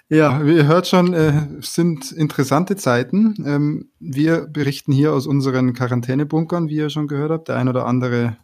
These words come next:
ist versorgt, der an-, der ein oder andere nicht. Ähm,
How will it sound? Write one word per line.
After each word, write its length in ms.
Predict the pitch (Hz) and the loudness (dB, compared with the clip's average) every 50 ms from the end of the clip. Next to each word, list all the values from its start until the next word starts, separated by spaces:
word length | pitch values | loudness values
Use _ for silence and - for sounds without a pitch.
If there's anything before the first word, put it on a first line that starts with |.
| _ _ _ _ _ | _ _ _ _ _
ist 220 | - 143 - - - | -6 -6 -6 -2 0
versorgt, 400 | 131 113 120 123 165 170 - - | 0 2 4 4 2 2 0 -4
der 80 | 127 | -2
an-, 240 | 104 120 123 120 - - | 0 0 -2 -2 -4 -8
der 140 | - 113 113 | -6 -4 -4
ein 160 | 113 117 117 | -2 -4 -4
oder 80 | 110 | -4
andere 260 | 107 104 110 110 110 101 | -4 -6 -6 -6 -2 0
nicht. 440 | 113 160 185 - - _ - - _ _ _ _ _ - - _ _ _ _ _ _ - | 0 0 0 -2 -6 _ -20 -20 _ _ _ _ _ -20 -20 _ _ _ _ _ _ -4
Ähm, 360 | 143 143 147 147 143 - - | 0 2 2 2 2 0 -4